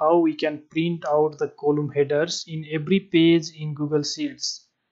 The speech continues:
Here in the screen, you can see a Google worksheet, and here I have a data. My requirement is to print out this data with the column header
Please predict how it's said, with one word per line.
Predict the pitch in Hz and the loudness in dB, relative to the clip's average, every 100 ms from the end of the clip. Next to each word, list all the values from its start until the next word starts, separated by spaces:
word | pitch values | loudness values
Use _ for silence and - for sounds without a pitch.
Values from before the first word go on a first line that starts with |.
| _ | _
Here | - 165 170 | -2 2 2
in | 165 | 2
the | 160 | 0
screen, | - 165 175 202 | -2 -2 0 0
you | 165 | -2
can | 151 151 | -2 -2
see | 147 - 160 170 - | -2 -4 -4 -4 -4
a | 151 151 143 | 0 2 0
Google | 139 147 156 | -2 0 0
worksheet, | 156 147 143 - 214 - - _ _ _ _ _ | 0 -2 -2 -6 -6 -8 -20 _ _ _ _ _
and | 160 151 151 | 0 2 2
here | 139 175 170 | 0 2 2
I | 160 | 2
have | 156 156 156 | 0 -2 -2
a | |
data. | 147 160 156 143 135 _ _ _ _ | 0 0 0 -2 -4 _ _ _ _
My | 147 151 | 0 0
requirement | 156 175 185 196 190 | 4 6 6 4 2
is | 180 | 0
to | - 185 | 0 -4
print | - 165 175 175 | 0 0 2 2
out | 160 156 143 | 4 4 2
this | 151 - | -6 -6
data | - 143 160 180 - | -4 -2 -2 -6 -4
with | 160 147 | -4 -2
the | 151 | -6
column | - 151 160 175 | -4 -4 -2 -2
header | - 143 143 180 | -2 -4 -2 -4